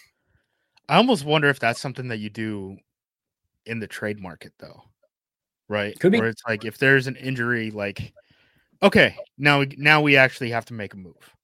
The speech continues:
Speaker 1: right? Like, we, we know now that we have to make a move. And, you know, if you're playing man, like, it's not that hard to teach a guy,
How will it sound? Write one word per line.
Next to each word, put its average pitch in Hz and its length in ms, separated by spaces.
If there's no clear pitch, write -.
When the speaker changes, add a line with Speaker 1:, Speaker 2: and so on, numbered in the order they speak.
Speaker 1:
right? 107 280
Like, 98 180
we, 117 180
we 117 200
know 120 240
now 98 220
that 90 120
we 92 120
have 95 140
to - 80
make 87 240
a 92 40
move. 80 320
And, 98 220
you 120 60
know, 120 100
if 120 100
you're 143 140
playing 131 280
man, 113 280
like, 92 340
it's - 120
not 165 200
that 113 200
hard 131 440
to 139 200
teach - 280
a 127 40
guy, 123 240